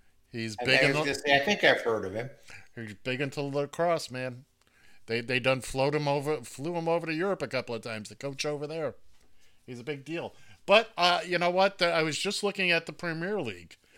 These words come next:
Speaker 1: uh, uh, of lacrosse, and they're playing a little, uh, uh, there's seven teams, and they're playing a little, uh, tournament. It's gonna run twenty games, start to finish,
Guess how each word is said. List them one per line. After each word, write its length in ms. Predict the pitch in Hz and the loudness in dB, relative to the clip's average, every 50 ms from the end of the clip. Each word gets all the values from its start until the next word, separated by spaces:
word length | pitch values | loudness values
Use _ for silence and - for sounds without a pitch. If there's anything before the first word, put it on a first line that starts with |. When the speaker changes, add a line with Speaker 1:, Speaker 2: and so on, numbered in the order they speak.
| - - - - - | -20 -20 -20 -10 -6
Speaker 1:
uh, 280 | 113 107 107 104 101 92 - - - - - 104 | -4 -2 -2 -2 -4 -8 -12 -18 -20 -18 -12 -10
uh, 180 | 101 95 92 - 92 95 101 104 | -10 -10 -10 -12 -14 -16 -14 -14
of 120 | 98 90 _ - - 107 | -16 -16 _ -20 -16 -12
lacrosse, 680 | 113 110 107 - - 117 104 95 90 - - - - - 113 | -10 -10 -10 -8 -8 -8 -8 -8 -8 -8 -8 -8 -8 -8 -10
and 240 | 120 113 110 117 123 | -8 -8 -6 -4 -2
they're 100 | 139 156 | -2 -2
playing 600 | 151 - - 156 147 143 139 135 135 131 123 - - - - - - - - - - | -4 -4 -4 -2 0 0 0 0 -2 -6 -8 -12 -16 -20 -20 -20 -20 -20 -20 -10 -6
a 120 | 127 123 123 | -4 -4 -4
little, 420 | 123 131 135 131 127 120 120 120 | -2 -2 -2 -2 -2 -2 -2 -2
uh, 260 | 117 113 113 104 104 101 - - - - _ - - - - 110 | -2 -2 -2 -2 -6 -8 -12 -16 -20 -20 _ -20 -20 -18 -16 -16
uh, 100 | 110 107 120 - | -16 -16 -12 -10
there's 220 | 123 120 117 107 | -8 -6 -6 -4
seven 580 | - - - - - - 160 147 139 143 135 123 | -4 -2 -2 -2 0 2 2 2 2 0 -4 -8
teams, 640 | - 139 139 127 113 98 - - - - - - - _ _ _ _ _ _ _ _ _ _ - - - - | -8 -8 -8 -6 -8 -10 -10 -12 -12 -12 -12 -12 -14 _ _ _ _ _ _ _ _ _ _ -20 -20 -10 -8
and 160 | 120 120 120 | -6 -4 -2
they're 80 | 123 120 | -4 -4
playing 280 | - - 131 127 123 123 | -2 -2 -2 0 0 -2
a 60 | 120 | -2
little, 300 | 117 120 113 113 107 107 117 104 | -2 -2 -2 -2 -4 -6 -8 -6
uh, 220 | 113 110 107 107 | -4 -4 -2 -4
tournament. 480 | 107 - - 175 196 156 107 92 90 92 | -6 -6 -6 -4 -4 -4 -4 -6 -10 -12
It's 140 | 101 - - | -12 -6 -4
gonna 200 | 147 131 127 127 | -2 0 0 0
run 280 | 131 143 143 135 127 | 0 0 0 -2 -2
twenty 320 | - - 135 139 135 135 127 | -6 -8 -8 -6 -6 -6 -2
games, 500 | 139 143 127 107 90 - - - - - - _ _ _ _ _ - | -2 0 0 0 -2 -4 -4 -6 -6 -6 -12 _ _ _ _ _ -10
start 360 | - - - 143 131 - - | -8 0 2 2 2 2 0
to 80 | - 113 | -4 -6
finish, 580 | - - 170 127 120 120 123 120 117 - - | -2 -2 -2 -2 -2 -4 -2 -2 -2 -4 -6